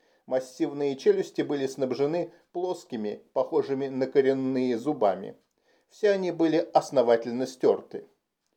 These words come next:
"Видишь", сказала Гинджерофер, — "он травоядный.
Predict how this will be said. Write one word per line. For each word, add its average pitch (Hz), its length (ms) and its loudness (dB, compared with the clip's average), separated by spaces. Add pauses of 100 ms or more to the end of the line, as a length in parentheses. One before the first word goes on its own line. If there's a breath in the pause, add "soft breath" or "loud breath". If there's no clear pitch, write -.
(320)
"Видишь", 151 580 -8
сказала 123 500 6
Гинджерофер, — 120 840 4 (760)
"он 233 160 0
травоядный. 110 880 4